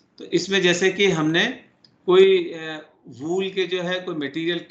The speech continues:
एक test material इसमें wool होता है,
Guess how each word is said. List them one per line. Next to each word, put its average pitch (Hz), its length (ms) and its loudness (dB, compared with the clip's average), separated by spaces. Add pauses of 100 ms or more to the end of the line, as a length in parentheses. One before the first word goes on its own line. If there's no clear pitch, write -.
(320)
एक - 200 -8
test 160 240 -2
material 160 360 -2
इसमें 185 180 -6
wool 151 320 0
होता 131 260 -2
है, 127 380 -6